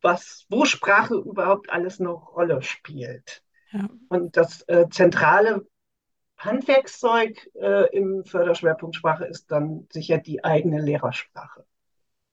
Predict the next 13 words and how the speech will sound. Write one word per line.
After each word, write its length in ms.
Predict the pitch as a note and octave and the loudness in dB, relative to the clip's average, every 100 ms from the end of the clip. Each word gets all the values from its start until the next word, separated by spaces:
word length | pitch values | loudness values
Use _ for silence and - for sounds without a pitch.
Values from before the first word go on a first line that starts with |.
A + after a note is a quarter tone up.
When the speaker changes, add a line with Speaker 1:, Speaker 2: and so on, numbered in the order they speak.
| _ _ | _ _
Speaker 1:
Also 160 | _ F3 - | _ -20 0
ganz 420 | F3+ F3+ F#3+ - | 4 6 4 2
viel 240 | F#3+ F#3 | 4 6
darüber 360 | F#3 E3+ E3 E3+ | 6 4 0 -2
nachzudenken, 800 | D3+ D#3+ - E3 D#3 E3 E3 D3+ | -2 -4 -6 -4 -2 -2 -4 -6
wie 120 | D3+ | -8
spreche 360 | - - D#3+ D#3+ | -8 -6 -4 -6
ich 160 | - | -4
eigentlich 380 | D#3 D3+ D3+ - | -2 -2 -4 -2
selber 760 | - E3 F#3 F3+ E3+ E3 D#3+ - | 4 8 8 6 6 6 4 0
und, 240 | D#3 - _ _ _ _ _ _ _ | -4 -8 _ _ _ _ _ _ _
ähm, 460 | E3+ D#3+ D#3+ D#3 D3+ | -16 -14 -14 -14 -4
welche 260 | D3+ D#3 | -2 4